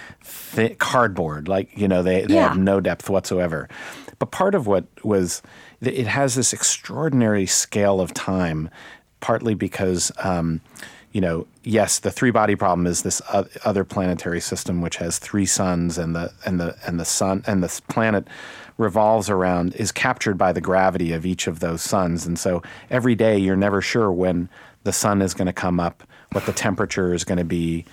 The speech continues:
Speaker 1: whether the, whether it's gonna be, you know, three hundred degrees or, or minus three hundred degrees,
Speaker 2: <laughs>
Speaker 1: um,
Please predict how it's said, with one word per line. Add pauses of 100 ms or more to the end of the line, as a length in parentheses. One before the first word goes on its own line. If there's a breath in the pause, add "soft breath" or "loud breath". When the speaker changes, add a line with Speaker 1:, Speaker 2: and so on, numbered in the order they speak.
(260 loud breath)
Speaker 1:
whether
the,
whether
it's
gonna
be,
you
know, (240)
three
hundred
degrees
or, (380 loud breath)
or
minus
three
hundred
degrees, (200 loud breath)
Speaker 2:
<laughs>
Speaker 1:
um,